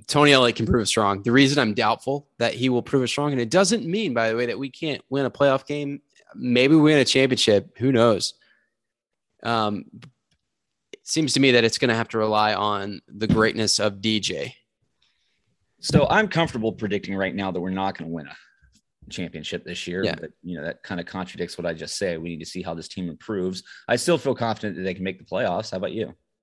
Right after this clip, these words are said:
Speaker 1: Yeah, ab-, no, absolutely. It, it's, it's a playoff team given what I've seen, you know, from the defense and then, and, and elsewhere. Like, there's, are there three teams better than Clemson right now? Like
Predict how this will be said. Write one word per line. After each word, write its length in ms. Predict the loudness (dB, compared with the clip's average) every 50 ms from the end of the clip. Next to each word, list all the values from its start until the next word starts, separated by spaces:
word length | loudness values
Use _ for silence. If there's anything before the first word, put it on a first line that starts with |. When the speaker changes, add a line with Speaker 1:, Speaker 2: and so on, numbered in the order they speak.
| _ _ _ _ _ _ _ _ _ _ 0
Speaker 1:
Yeah, 140 | 2 2 2
ab-, 280 | 2 2 0 0 0 2
no, 220 | 4 4 6 6
absolutely. 520 | 4 2 0 0 0 0 2 2 2 4 2
It, 100 | 2 2 0
it's, 140 | 0 0 0
it's 140 | -2 0 2
a 80 | 0 0
playoff 460 | 0 0 0 2 2 4 2 0 0
team 260 | -2 -2 0 0 0
given 240 | 0 -2 -2 -2 -2
what 100 | -2 -2
I've 140 | -4 -4 -6
seen, 340 | -6 -4 -4 -4 -6 -8 -10 _ _ _
you 220 | -14 -10 -10 -8 -8
know, 100 | -10 -12 -10
from 180 | -6 -2 2 2
the 120 | 2 4
defense 560 | 4 4 2 4 4 4 4 4 4 0 -2 0
and 160 | 2 2 2
then, 240 | 2 0 -2 -4 -6
and, 320 | -6 -4 -2 -2 -2 -2
and 240 | -2 -2 -2 0 0
elsewhere. 500 | 0 0 0 -2 -6 -6 -6 -6 -8 -12 _ _ _ _ _ _ _ 0
Like, 300 | 0 0 0 -2 -16 -18 -20 -20 -20 _ _ -2
there's, 240 | 0 0 0 0 0
are 100 | 2 2
there 80 | 2
three 240 | 0 0 -2 -2 -2
teams 300 | -2 -2 -2 -2 0 2
better 180 | 4 4 4 4
than 140 | 2 0
Clemson 260 | -4 -6 -6 -6 -4 -4
right 140 | -2 -2
now? 240 | -2 -2 -2 -2 -4
Like 260 | -2 -2 -4 -4 -6